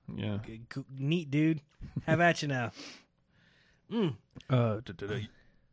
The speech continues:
Speaker 1: And Brian Drummond says he hates Lars. <clears throat> All right. Uh, b-, b-, so Gulak and Lorcan. Gulak retains,
Speaker 2: Mm-hmm.
Speaker 1: and then we, we get,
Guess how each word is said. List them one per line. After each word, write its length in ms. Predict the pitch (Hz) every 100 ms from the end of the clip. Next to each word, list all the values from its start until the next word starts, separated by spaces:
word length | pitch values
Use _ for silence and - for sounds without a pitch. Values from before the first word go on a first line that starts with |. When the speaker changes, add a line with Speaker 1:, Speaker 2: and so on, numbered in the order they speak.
| _ _ _ 117 - - _ _
Speaker 1:
And 240 | 120 101 98
Brian 240 | 98 101
Drummond 280 | 98 104 117
says 200 | - -
he 160 | 113
hates 340 | 107 107 110 -
Lars. 320 | 107 110 - - _ _ _ -
<clears throat> 160 | -
All 160 | - 113 87 - - - - -
right. 460 | 120 101 - - -
Uh, 520 | 143 151 156 151 147
b-, 140 | 143 147 -
b-, 160 | - 113 110 - - - -
so 160 | - 143
Gulak 360 | 170 196 170
and 80 | 147
Lorcan. 360 | 143 143 139 131
Gulak 320 | 139 180 156
retains, 640 | 127 - 123 123 123 107 -
Speaker 2:
Mm-hmm. 100 | 135
Speaker 1:
and 140 | 131 127
then 380 | 123 123 120
we, 140 | 120 -
we 140 | 131 131
get, 260 | 131 123